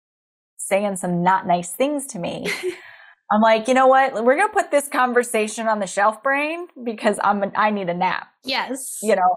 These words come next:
Speaker 1: I need to sleep. And then we will, everything does look better in the morning. So sleep is a really big one. And then, you know, obviously good nutrition. I've invested heavily in my nutrition.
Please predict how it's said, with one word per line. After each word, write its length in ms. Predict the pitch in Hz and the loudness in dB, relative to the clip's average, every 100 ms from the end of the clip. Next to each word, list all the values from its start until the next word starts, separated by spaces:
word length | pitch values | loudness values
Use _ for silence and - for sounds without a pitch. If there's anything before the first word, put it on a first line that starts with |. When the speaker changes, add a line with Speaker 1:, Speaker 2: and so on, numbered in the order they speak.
| - | 2
Speaker 1:
I 100 | 233 | 2
need 160 | 247 196 | 4 2
to 100 | 180 | -2
sleep. 540 | - 196 190 - - - | -6 -2 -2 -4 -10 -2
And 280 | 190 190 175 | 0 0 2
then 200 | 226 233 | 2 4
we 100 | 220 | 2
will, 180 | 208 - | 2 2
everything 440 | 220 233 247 226 | 0 0 -4 -4
does 220 | 208 190 180 | 0 0 -2
look 180 | 180 175 | -4 -2
better 200 | 170 170 | -2 -2
in 120 | 165 | -6
the 60 | |
morning. 460 | 160 170 - - - - - - - _ | -6 -6 -6 -12 -16 -20 -20 -20 -20 _
So 400 | - - 254 240 208 | -6 2 4 4 2
sleep 400 | - 294 320 349 | -6 -2 -2 -2
is 160 | 339 | -2
a 60 | 269 | -2
really 260 | 226 233 240 | 2 4 4
big 260 | 190 170 | 4 2
one. 360 | 180 156 175 185 _ | 2 -2 -4 -8 _
And 680 | 196 202 208 208 202 202 - - | -4 0 2 2 0 -4 -8 -14
then, 600 | 190 208 208 202 202 170 - _ _ _ - | -2 4 4 4 0 -6 -14 _ _ _ -6
you 100 | 214 | 0
know, 80 | 190 | 2
obviously 420 | 196 190 185 190 | 2 0 -4 -8
good 200 | 185 180 | -6 -4
nutrition. 520 | 180 175 190 180 190 | -6 -4 -4 -2 -2
I've 280 | 170 170 165 _ - | 0 0 -4 _ -6
invested 480 | 180 170 175 170 | 0 0 0 -4
heavily 580 | 170 - 196 190 185 180 | -6 -4 -4 -2 0 0
in 100 | 180 | 0
my 120 | 170 | -2
nutrition. 840 | 165 170 - 180 - 170 165 170 | -4 -6 -2 -2 0 -4 -4 -6